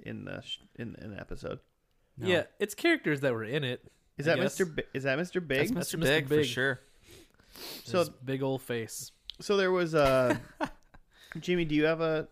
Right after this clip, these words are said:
Speaker 1: rundown?
Speaker 2: Um, uh, yes.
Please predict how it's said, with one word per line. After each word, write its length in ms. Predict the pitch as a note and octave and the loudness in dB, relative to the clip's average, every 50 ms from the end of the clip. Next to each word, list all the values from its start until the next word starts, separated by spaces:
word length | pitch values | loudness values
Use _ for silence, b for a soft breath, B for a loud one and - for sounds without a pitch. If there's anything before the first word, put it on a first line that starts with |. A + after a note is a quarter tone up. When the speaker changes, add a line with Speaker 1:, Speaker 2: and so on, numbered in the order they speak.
| _ - | _ -6
Speaker 1:
rundown? 600 | - D3+ D#3+ E3 E3+ E3 F3 F#3 G3 G#3 G#3+ - _ _ _ _ _ _ _ _ _ _ _ _ _ _ _ _ _ _ _ _ _ _ - - | 0 2 2 2 2 2 0 0 0 -2 -4 -8 _ _ _ _ _ _ _ _ _ _ _ _ _ _ _ _ _ _ _ _ _ _ -6 -4
Speaker 2:
Um, 380 | B2 B2 B2 A#2 A2+ G#2 - - _ _ _ _ _ _ _ _ _ _ _ - - | -2 0 2 0 0 -2 -6 -12 _ _ _ _ _ _ _ _ _ _ _ -4 0
uh, 120 | C3 B2+ B2 | 2 4 4
yes. 500 | F#2+ G#2+ C3+ E3 F3 C3 - - - | 4 4 4 4 4 4 2 -2 -6